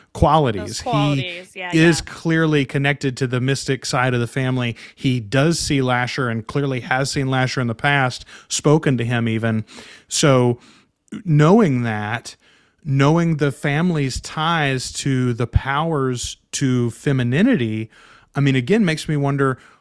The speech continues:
Speaker 1: oh, Cortland, is this, like, maybe in a different generation, would he have maybe considered himself trans?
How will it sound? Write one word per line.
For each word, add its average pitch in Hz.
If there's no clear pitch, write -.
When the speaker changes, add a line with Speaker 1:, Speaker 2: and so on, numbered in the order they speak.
Speaker 1:
oh, 175
Cortland, 170
is 139
this, 170
like, 165
maybe 160
in 151
a 156
different 151
generation, 156
would 156
he 247
have 240
maybe 127
considered 120
himself 110
trans? 110